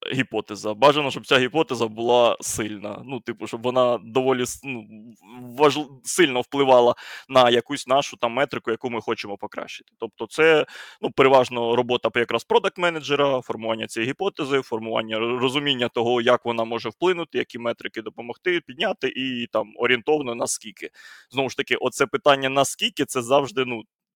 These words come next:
Інтуїція, досвід, да, якісь попередні знання. Тому що якби там продакт-менеджер, ну, і, в принципі, продуктова команда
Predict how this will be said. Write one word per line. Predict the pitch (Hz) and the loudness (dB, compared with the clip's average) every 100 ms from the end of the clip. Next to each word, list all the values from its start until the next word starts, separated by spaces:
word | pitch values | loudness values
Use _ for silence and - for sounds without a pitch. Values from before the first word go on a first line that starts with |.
| _ _ _ - - | _ _ _ -16 -8
Інтуїція, | 123 147 190 226 - 175 170 151 | -6 -2 -2 -4 -2 4 4 4
досвід, | 135 139 180 - 143 151 117 | 2 2 2 0 -2 -4 -2
да, | - 135 | 2 4
якісь | 123 - 127 | 4 -2 -8
попередні | - 120 127 139 127 123 | -8 4 6 6 4 -2
знання. | 110 123 113 82 - - - _ | -2 -4 -2 -6 -8 -18 -20 _
Тому | 131 | -8
що | 127 | 0
якби | 139 127 156 135 117 78 _ _ | 0 2 0 0 0 -4 _ _
там | 123 120 110 _ - | -4 -4 -12 _ -4
продакт-менеджер, | 131 127 135 127 117 107 113 110 | 0 0 0 -2 -4 -4 -4 -4
ну, | 156 | -6
і, | 123 | -8
в | - | -6
принципі, | 123 - 104 | -8 -8 -8
продуктова | 123 117 131 123 | -6 -4 0 0
команда | 143 123 120 107 | 2 0 2 2